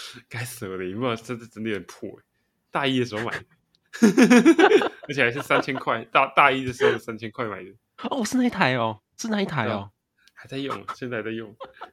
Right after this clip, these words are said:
Speaker 1: 你这样讲，我是该换。
Speaker 2: 哇。哇。该，该换了。而且我突然想到，都这个开场了，是不是该聊一下那个了？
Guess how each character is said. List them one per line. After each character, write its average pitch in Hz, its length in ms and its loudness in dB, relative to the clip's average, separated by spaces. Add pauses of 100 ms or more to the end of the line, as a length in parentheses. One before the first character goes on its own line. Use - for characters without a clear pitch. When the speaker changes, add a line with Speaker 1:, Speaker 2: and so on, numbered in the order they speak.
(720)
Speaker 1:
你 117 60 -16
这 359 140 -8
样 143 100 -6
讲， 113 140 -4
我 127 140 4
是 101 60 4
该 107 80 0
换。 101 240 -8 (840)
Speaker 2:
哇。 113 80 4
哇。 - 40 0 (1080)
该， 139 140 -6
该 110 160 -6
换 104 240 -2
了。 87 100 -16 (640)
而 139 100 0
且 180 120 2
我 143 40 4
突 123 60 4
然 135 80 2
想 123 80 -2
到， 117 80 2
都 131 160 0
这 - 100 -8
个 131 80 0
开 110 220 -2
场 90 220 -8
了， 82 120 -14 (360)
是 - 160 -8
不 - 20 -6
是 123 60 -2
该 120 100 6
聊 98 220 -2
一 - 20 -4
下 95 140 -6
那 92 100 -6
个 85 140 -14
了？ - 60 -18